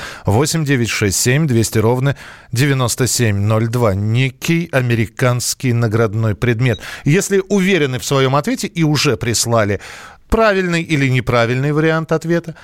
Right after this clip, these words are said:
а я напомню, один номер телефона, один ответ, вы можете позвонить по телефону прямого эфира. Восемь восемьсот двести ровно девяносто семь ноль два. Восемь восемьсот двести ровно девяносто семь ноль два. Десять секунд.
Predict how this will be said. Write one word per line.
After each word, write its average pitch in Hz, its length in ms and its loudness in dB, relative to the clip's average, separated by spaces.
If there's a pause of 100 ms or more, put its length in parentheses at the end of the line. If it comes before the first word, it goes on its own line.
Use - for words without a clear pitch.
а 120 100 2
я 120 80 2
напомню, 120 440 -2
один 147 280 0
номер 117 240 -2
телефона, 101 500 -2
один 110 380 -2
ответ, 196 300 0 (200)
вы 175 220 2
можете 202 320 -2
позвонить 156 500 0
по 208 80 -2
телефону 117 500 0
прямого 107 480 2
эфира. 131 340 -4 (260)
Восемь 104 440 2
восемьсот 101 560 -2 (280)
двести 120 400 0
ровно 107 400 0 (260)
девяносто 131 600 0
семь 98 260 0
ноль 113 180 0
два. 104 300 0
Восемь 101 600 0
восемьсот 110 720 -2
двести 110 340 -2
ровно 101 360 0 (280)
девяносто 143 600 0
семь 101 400 -2
ноль 117 400 2
два. 110 260 0 (380)
Десять 147 380 0
секунд. 160 420 -2